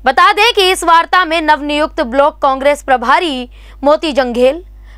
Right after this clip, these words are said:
पूर्व मंडी अध्यक्ष लाल तारकेश्वर शाह खुशरो, विधायक प्रतिनिधि विनोद ताम्रकार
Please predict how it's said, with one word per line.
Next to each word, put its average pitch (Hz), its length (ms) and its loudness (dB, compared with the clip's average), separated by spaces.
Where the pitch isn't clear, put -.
पूर्व 403 300 2
मंडी 359 300 0
अध्यक्ष 330 460 0
लाल 302 340 2
तारकेश्वर 277 640 -2
शाह 247 260 0
खुशरो, 302 520 -4
विधायक 311 440 2
प्रतिनिधि 320 520 -2
विनोद 294 320 0
ताम्रकार 277 680 0